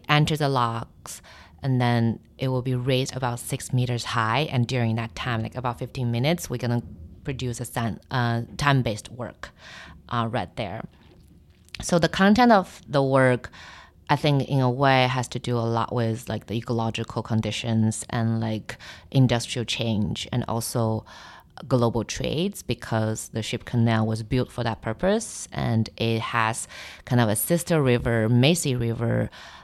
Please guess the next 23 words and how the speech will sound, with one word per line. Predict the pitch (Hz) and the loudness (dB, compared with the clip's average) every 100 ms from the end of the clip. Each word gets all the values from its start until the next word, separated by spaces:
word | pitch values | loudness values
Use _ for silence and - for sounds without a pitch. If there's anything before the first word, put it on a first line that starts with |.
| - - | -20 -6
uh, | 120 110 107 | 0 2 2
which | - - 143 - - - - _ - - _ | -2 -2 0 0 -2 -6 -20 _ -20 -20 _
both | 135 160 180 | 6 6 6
of | 175 | 2
them | 147 127 123 120 131 - - - - - - - | 6 6 6 4 0 -14 -20 -20 -20 -20 -20 -14
start | - - 127 - | -6 4 4 6
from | 185 170 | 4 4
Liverpool | 131 143 180 185 | 4 0 0 0
and | 143 123 | 0 0
end | 123 123 | 0 0
up | 120 | 0
in | 117 | 0
Manchester, | 110 104 - 139 180 190 214 220 - | 0 -2 -4 -6 0 2 0 -4 -6
but | |
have | 123 123 117 - | -4 -4 -4 -4
entire | 117 127 113 | -6 -4 -4
different | 110 110 | -2 -2
history. | 107 107 - - - | -2 -6 -8 -8 -8
So | - | -6
it's | 117 - - - | -8 -10 -18 -6
very | 120 120 | -2 0
interesting | 110 110 117 - 113 | 0 -2 -2 -6 -4
for | 110 | -4